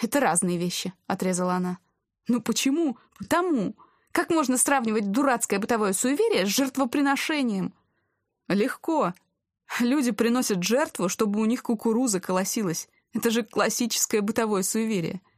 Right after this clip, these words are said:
Если бы твоя бабушка покрошила чёртику хлеба и молочка налила, это тоже было бы жертвоприношение в чистом виде". Вообще, это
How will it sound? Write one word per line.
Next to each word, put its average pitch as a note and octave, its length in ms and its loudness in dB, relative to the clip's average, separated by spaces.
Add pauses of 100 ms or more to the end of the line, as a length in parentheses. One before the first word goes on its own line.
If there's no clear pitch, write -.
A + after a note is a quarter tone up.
(400)
Если A#3+ 200 0
бы A#3 120 2
твоя B3+ 240 2
бабушка G3+ 480 0
покрошила A#3+ 560 0
чёртику A#3 460 -2
хлеба F#3 500 -2 (240)
и C4 80 -2
молочка A#3+ 440 0
налила, A#3 400 0 (340)
это A#3+ 220 0
тоже F4 320 2
было G3+ 220 2
бы G3 300 0 (100)
жертвоприношение A#3 1120 0
в - 40 -12
чистом B3+ 380 0
виде". F3 300 -2 (1160)
Вообще, A3+ 260 0
это F#3+ 240 -2